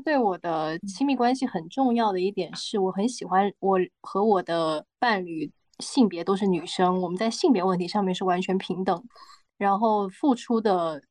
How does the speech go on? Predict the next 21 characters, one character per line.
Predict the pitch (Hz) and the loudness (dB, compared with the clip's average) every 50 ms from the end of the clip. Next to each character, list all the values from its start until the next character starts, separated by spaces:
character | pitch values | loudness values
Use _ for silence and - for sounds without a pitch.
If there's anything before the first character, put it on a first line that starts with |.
| _ _ | _ _
多 | - 226 220 226 262 | 0 2 2 2 0
少 | - - - - - - _ _ _ - - - _ _ | 0 0 0 0 0 -4 _ _ _ -20 -20 -20 _ _
也 | - 208 190 | 0 0 2
不 | - - 190 | 2 0 0
会 | - 254 226 220 | 0 2 2 4
因 | 220 226 226 | 2 2 2
为 | 214 202 190 196 202 _ | 2 2 0 0 -2 _
天 | - - 254 233 240 247 | -2 0 2 2 2 2
生 | 233 - 254 233 240 247 | 0 0 2 2 2 2
的 | 233 196 165 160 | 0 -2 -2 -2
一 | 185 | -4
些 | 190 - 190 185 | -2 0 0 0
社 | 190 - - 233 208 196 | 0 0 0 0 0 2
会 | - 233 214 190 | 2 2 2 2
的 | 185 - 165 160 151 151 | 2 0 -2 -4 -2 0
认 | 175 202 190 185 180 | 0 0 0 0 -2
知 | - - - 180 185 | -4 -6 -6 -6 -4
而 | - 175 175 | -4 -4 -4
有 | 180 156 - | -6 -8 -8
差 | - - - 190 196 - | -10 0 2 2 2 4
别。 | - - 156 - | 2 -2 -4 -4